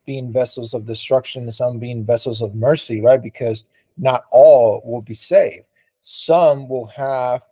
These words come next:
his mercy displayed and given to them because they will be saved, right? And why are we saved? How are we saved? Because of God's mercy, because of his grace, right? Not of our own accord, not of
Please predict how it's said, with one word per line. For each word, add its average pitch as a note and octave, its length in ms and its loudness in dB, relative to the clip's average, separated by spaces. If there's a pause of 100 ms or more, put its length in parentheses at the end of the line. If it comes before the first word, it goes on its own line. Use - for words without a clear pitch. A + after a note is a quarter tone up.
(300)
his B2+ 300 -10
mercy C3+ 480 -4
displayed C3 1120 -2
and B2+ 240 -12
given E3 340 -4
to C3+ 100 -10
them B2 220 -8
because - 580 -6
they B2 280 -4
will B2 220 -4
be C#3 140 -10
saved, C#3+ 520 -4
right? B2+ 200 2
And A#2+ 180 -12
why C#3 260 4 (100)
are G3 200 2
we F3 140 -8
saved? A2+ 420 -6
How D#3 260 4
are C4+ 200 2
we G3 140 -8
saved? C3+ 300 -10
Because G3+ 240 -10
of F#3+ 200 -10
God's - 420 -4
mercy, F#3+ 640 -6 (420)
because F#3+ 260 4
of F#3 160 4
his F3+ 260 -4
grace, E3 640 -4
right? D#3+ 200 2
Not E3+ 280 4
of G#3+ 140 -2
our F#3 160 -2
own G#3 180 0
accord, F#3 480 -6
not D#3 140 0
of F3 100 -6